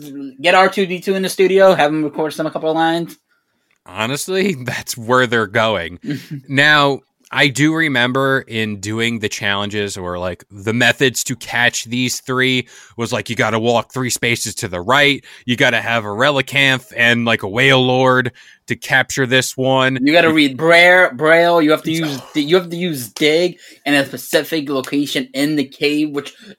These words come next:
Speaker 1: throughout the whole game of Emerald, Ruby, and Sapphire, you never use Dig.
Speaker 2: <laughs>
Speaker 1: And then for whatever reason, it's like you need to have Dig. You need Wailord on the top. You need Feralican on the bo-, all the way on the bottom. Like, you gotta do the core. It was like literally taking the circumference of the sun,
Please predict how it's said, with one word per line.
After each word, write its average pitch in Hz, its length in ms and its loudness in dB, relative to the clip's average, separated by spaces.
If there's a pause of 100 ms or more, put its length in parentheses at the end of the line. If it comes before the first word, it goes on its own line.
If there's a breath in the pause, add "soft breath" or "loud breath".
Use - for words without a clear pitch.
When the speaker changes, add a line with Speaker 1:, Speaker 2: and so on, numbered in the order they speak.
(120)
Speaker 1:
throughout 233 220 4
the 220 80 -6
whole 220 180 2
game 190 200 0
of 147 80 -6
Emerald, 147 400 0
Ruby, 135 180 -2
and 127 80 -8
Sapphire, 127 240 -6
you 156 140 -4
never 156 260 0
use 139 340 -4
Dig. 113 380 -6
Speaker 2:
<laughs> - 60 -20 (200 loud breath)
Speaker 1:
And 139 120 -2
then 127 240 0
for 143 180 -8
whatever 208 320 2
reason, 247 300 2
it's 147 100 -6
like 131 140 -4
you 120 100 -18
need 123 240 -10
to 156 60 2
have 175 200 0
Dig. 160 220 -2
You 156 80 0
need 175 140 0
Wailord 170 560 4 (100)
on 135 80 -4
the 110 160 -8
top. 165 380 2
You 143 60 -2
need 143 180 -2
Feralican 151 520 0
on 139 120 -2
the 131 80 -10 (120)
bo-, 151 240 4
all 147 180 -2
the 151 40 -2
way 147 60 -2
on 135 80 -4
the 127 160 -10
bottom. 165 480 2 (320 soft breath)
Like, 139 160 -6
you 160 120 4
gotta 156 200 0 (260)
do 175 100 0
the 156 80 0
core. 151 300 -4
It 165 40 0
was 180 120 -2
like 196 240 2
literally 185 400 4
taking 180 220 0
the 170 80 -4
circumference 160 500 -4
of 165 80 -4
the 165 80 -10
sun, 147 460 0